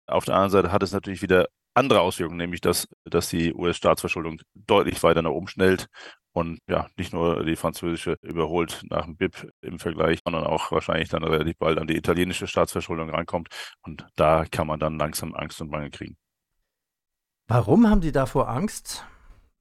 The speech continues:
Speaker 2: Das ist eigentlich das, was wir seit dreißig Jahren können, kennen. Die Schulden steigen, steigen, steigen, steigen, steigen und eigentlich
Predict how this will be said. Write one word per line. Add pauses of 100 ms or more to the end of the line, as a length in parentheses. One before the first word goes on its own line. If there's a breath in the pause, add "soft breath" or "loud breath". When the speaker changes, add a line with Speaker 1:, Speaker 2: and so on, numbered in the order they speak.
(120)
Speaker 2:
Das
ist
eigentlich
das,
was
wir
seit
dreißig
Jahren
können,
kennen. (160)
Die
Schulden
steigen,
steigen,
steigen,
steigen,
steigen
und
eigentlich